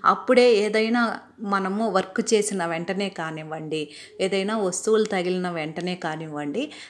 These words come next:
హ్యాండ్ శానిటైజర్ ఉపయోగించుకుంటూ ఉంటే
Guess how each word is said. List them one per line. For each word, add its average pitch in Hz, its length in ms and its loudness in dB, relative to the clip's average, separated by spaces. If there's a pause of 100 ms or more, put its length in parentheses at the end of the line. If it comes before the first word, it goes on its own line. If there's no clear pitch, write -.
హ్యాండ్ 220 340 -2
శానిటైజర్ 185 680 -2
ఉపయోగించుకుంటూ 180 1040 -2
ఉంటే 175 360 -2